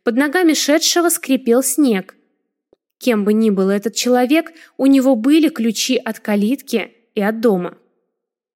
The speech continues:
Едва заметно отодвинув занавеску, Марина застыла от ужаса.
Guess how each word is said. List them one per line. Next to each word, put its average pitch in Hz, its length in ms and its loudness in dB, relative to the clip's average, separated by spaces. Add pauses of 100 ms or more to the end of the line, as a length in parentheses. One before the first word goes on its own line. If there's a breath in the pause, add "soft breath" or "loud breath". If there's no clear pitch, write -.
(240)
Едва 214 400 -2
заметно 233 540 0
отодвинув 208 500 -2
занавеску, 247 720 0
Марина 240 480 0
застыла 240 580 -2
от 254 280 -4
ужаса. 208 540 -2